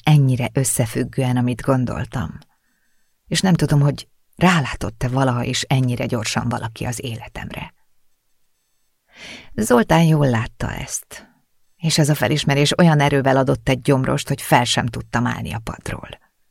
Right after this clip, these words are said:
Tényleg kellett volna valami erősebb ital. Dühös voltam az egészre. Ugyanakkor tisztán is láttam. Na nem azt, hogy anyám tönkretette a kapcsolati mintáimat, mert azt eddig is tudtam.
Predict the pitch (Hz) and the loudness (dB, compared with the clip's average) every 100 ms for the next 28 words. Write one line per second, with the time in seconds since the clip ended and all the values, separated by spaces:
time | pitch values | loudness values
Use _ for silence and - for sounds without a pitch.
0 | _ _ _ _ _ _ _ _ _ _ | _ _ _ _ _ _ _ _ _ _
1 | _ - 226 156 127 - 131 139 - 143 | _ 0 2 2 0 -2 0 0 -2 0
2 | 143 131 131 131 135 135 - 110 - - | 0 -2 -2 -2 -4 -4 -6 -6 -6 -4
3 | 143 151 - _ _ _ _ _ _ _ | -6 -6 -12 _ _ _ _ _ _ _
4 | _ _ _ _ 156 139 123 113 - 104 | _ _ _ _ 0 0 0 -4 -6 -8
5 | - 113 - - 110 - - - _ _ | -6 -6 -6 -10 -12 -12 -12 -16 _ _
6 | _ _ _ _ _ _ _ _ _ _ | _ _ _ _ _ _ _ _ _ _
7 | _ 208 220 208 220 - 240 - 131 131 | _ 6 6 6 2 0 -4 -2 -4 -2
8 | - 117 110 - - - - _ _ _ | -4 -6 -8 -10 -10 -10 -10 _ _ _
9 | _ _ _ _ _ _ - - 175 180 | _ _ _ _ _ _ -20 0 4 6
10 | 170 156 143 - 147 131 127 - 135 139 | 6 4 2 4 4 4 2 2 2 4
11 | 131 127 - 127 131 - 131 - 123 123 | 2 2 2 4 4 4 2 4 2 2
12 | 127 131 127 113 120 127 135 175 170 160 | 2 0 0 0 -2 0 0 2 2 2
13 | 156 - - 113 117 110 113 - - - | 0 -2 -4 -6 -6 -8 -8 -10 -12 -14
14 | - 87 - - | -8 -8 -8 -12